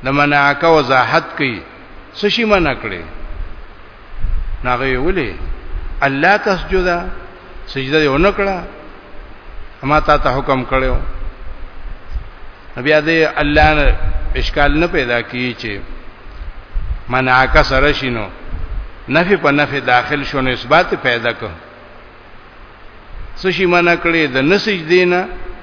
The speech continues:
چې نه سجدې نه منع شي، خو سجده جوړه شوه کنه. نو څوک وی لا زائد دی. نه زائد ته حاجت نشته دی.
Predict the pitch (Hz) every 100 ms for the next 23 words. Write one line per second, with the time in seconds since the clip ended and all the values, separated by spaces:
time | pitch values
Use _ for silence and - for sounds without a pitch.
0 | - - - - 113 147 160 185 170 143
1 | 135 139 139 143 165 156 135 117 117 131
2 | 120 180 202 175 120 110 104 98 98 98
3 | - - - - - - - - - -
4 | 143 135 180 160 165 160 151 147 135 131
5 | 135 120 107 110 78 - - - - -
6 | - - - 156 165 165 170 - 147 143
7 | 143 160 180 - 135 107